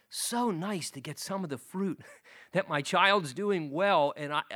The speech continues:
I can have some peace of mind, and I'm not in turmoil and agitation and angry at them and frustrated and grieved because of, you know, the misery of bad decisions." And so again, it, it works both ways. God gives us great incentive as parents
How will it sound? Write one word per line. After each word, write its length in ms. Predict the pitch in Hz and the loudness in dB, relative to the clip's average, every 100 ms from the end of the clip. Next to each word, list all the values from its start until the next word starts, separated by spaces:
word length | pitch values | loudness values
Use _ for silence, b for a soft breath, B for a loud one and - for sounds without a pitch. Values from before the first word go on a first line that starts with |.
| - | -4
I 200 | 143 165 | -2 0
can 100 | 143 | 0
have 180 | 165 | -2
some 140 | 156 120 | -2 -8
peace 260 | 165 170 | -8 -8
of 60 | 127 | -6
mind, 480 | 120 165 208 214 196 b b b b | -6 -4 -4 -6 -10 b b b b
and 120 | 143 | -2
I'm 120 | 147 | 0
not 220 | 165 170 143 | 4 2 2
in 80 | |
turmoil 760 | 127 - 214 214 208 208 196 139 | -10 -6 -4 -2 0 0 0 -4
and 80 | 135 | -4
agitation 1080 | 151 165 139 143 - 202 214 - 196 196 180 | -2 -2 -2 -8 -8 -8 -6 -8 -6 -4 -4
and 100 | 120 - | -6 0
angry 460 | 170 220 202 214 202 | 0 0 -8 -6 -8
at 120 | 165 | -6
them 280 | 190 196 156 | -2 -2 -4
and 100 | 127 | -10
frustrated 920 | - 214 208 - 196 208 202 196 147 | -6 -4 -4 -6 -4 -4 -2 -6 -8
and 200 | 123 110 | -12 -10
grieved 580 | 143 214 220 214 190 | -10 -10 -10 -10 -10
because 320 | 147 - 165 135 | -14 -12 -10 -10
of, 100 | 117 B B B - | -16 B B B -6
you 60 | |
know, 80 | 202 | -4
the 80 | 135 | -2
misery 760 | 131 170 214 185 208 202 208 185 | -2 0 0 -4 -6 -6 -4 -6
of 120 | 110 | -2
bad 300 | 160 190 165 | 0 0 -2
decisions." 840 | 160 - 196 196 170 190 190 175 | -10 -6 -4 -4 -6 -6 -6 -8
And 120 | 160 151 | -10 -10
so 200 | 214 202 | -8 -8
again, 240 | 208 165 B B B | -8 -10 B B B
it, 180 | 151 - | -16 -12
it 100 | 269 | -8
works 240 | 196 165 - | 2 2 2
both 240 | 165 175 | -2 -2
ways. 420 | 160 247 247 113 | -2 -2 -2 -4
God 260 | 95 127 135 | -2 -2 0
gives 200 | 143 135 | -6 -6
us 100 | 139 | -8
great 320 | 110 135 143 | -6 -4 -2
incentive 540 | 147 - 165 151 156 156 | -4 -4 -4 -4 -6 -10
as 100 | - | -12
parents 680 | - 208 160 101 - - | -10 -4 -4 -6 -10 -12